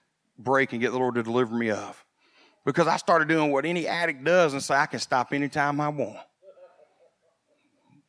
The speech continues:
It turns out I can't stop anytime I want. I sit there and start twitching 'cause it's too quiet.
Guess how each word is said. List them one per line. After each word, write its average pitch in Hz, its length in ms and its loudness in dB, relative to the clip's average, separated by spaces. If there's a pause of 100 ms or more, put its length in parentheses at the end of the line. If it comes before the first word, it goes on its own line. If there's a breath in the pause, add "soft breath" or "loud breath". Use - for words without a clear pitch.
(180)
It - 100 -20
turns 143 240 -6
out 143 120 2
I 151 60 -2
can't 135 260 -6
stop 131 300 -2
anytime 110 360 -2
I 104 80 0
want. 107 300 -2 (1080)
I - 80 -12
sit - 140 -6
there 151 60 -4
and 143 80 -2
start - 220 2
twitching 180 420 2
'cause 113 200 -4
it's 113 80 -14
too - 140 -8
quiet. - 400 -2